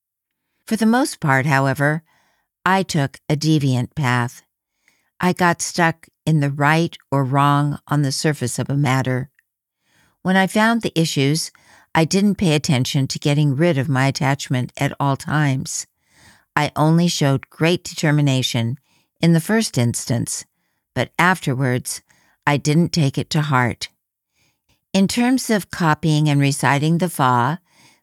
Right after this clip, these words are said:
that I planned to do, I couldn't follow through with it because I was always interfered with and interrupted by my attachments. I couldn't remain righteous for a long time,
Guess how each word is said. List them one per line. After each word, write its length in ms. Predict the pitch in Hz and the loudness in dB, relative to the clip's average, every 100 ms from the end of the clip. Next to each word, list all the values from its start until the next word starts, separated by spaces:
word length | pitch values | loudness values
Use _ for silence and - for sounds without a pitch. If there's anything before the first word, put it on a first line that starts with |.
| _ | _
that 140 | 185 | 2
I 160 | 175 160 | 2 2
planned 440 | - 185 196 190 | -2 -4 -2 -2
to 200 | 165 - | -4 -6
do, 440 | 135 135 120 123 151 _ _ _ _ - | -4 -2 0 -2 -6 _ _ _ _ -2
I 140 | 190 | -2
couldn't 400 | - - 277 247 | -4 -4 -2 -2
follow 400 | - 180 160 156 | 0 2 4 2
through 280 | 147 175 170 | 0 0 2
with 160 | 127 | 0
it 240 | 113 101 - _ _ _ _ - | -4 -6 -10 _ _ _ _ -6
because 320 | 196 240 202 | -2 -2 0
I 100 | 190 | 0
was 200 | 175 165 - | 0 -4 -2
always 420 | 180 190 160 135 - - | 0 2 2 0 -2 -4
interfered 520 | 143 147 - 165 151 | -2 -2 -2 0 0
with 320 | 135 113 107 _ _ _ | -2 -4 -6 _ _ _
and 200 | 165 156 | -2 0
interrupted 760 | 170 170 165 160 175 - 120 - _ _ _ | -2 -2 0 0 0 -2 -4 -4 _ _ _
by 140 | 156 151 | 0 2
my 200 | 143 135 | 4 2
attachments. 880 | 131 165 143 - - 117 - - - _ _ _ _ _ _ | 0 0 0 -2 -6 -6 -6 -10 -14 _ _ _ _ _ _
I 80 | 151 | -4
couldn't 400 | 147 196 190 - | -2 0 0 0
remain 380 | 156 156 147 135 | 2 4 2 2
righteous 500 | 143 151 - 117 - | 0 0 -2 -4 -6
for 160 | - | -4
a 100 | 135 | 0
long 280 | 139 135 135 | 2 2 0
time, 480 | 143 151 151 131 147 | 0 0 2 0 -6